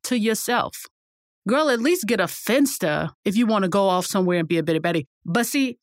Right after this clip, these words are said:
I'm kinda glad that she didn't because she showed us who she is. It's a lot of people, I always give a side eye to people. Look, I'ma stop right there.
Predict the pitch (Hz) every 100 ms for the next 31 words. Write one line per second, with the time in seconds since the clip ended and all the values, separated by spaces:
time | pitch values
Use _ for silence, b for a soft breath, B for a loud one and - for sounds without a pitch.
0 | - 233 233 - 302 214 240 226 190 -
1 | 175 269 359 220 208 202 185 - - 285
2 | 277 - 240 214 208 - 196 - 247 -
3 | 349 233 240 247 247 214 240 330 - 220
4 | 208 196 202 - 98 262 330 285 185 190
5 | 180 - 160 156 131 123 - _ - 214
6 | 165 151 - - 240 202 190 - _ _
7 | _ _ - 175 151 110 _ _ - 214
8 | 202 165 151 151 - 123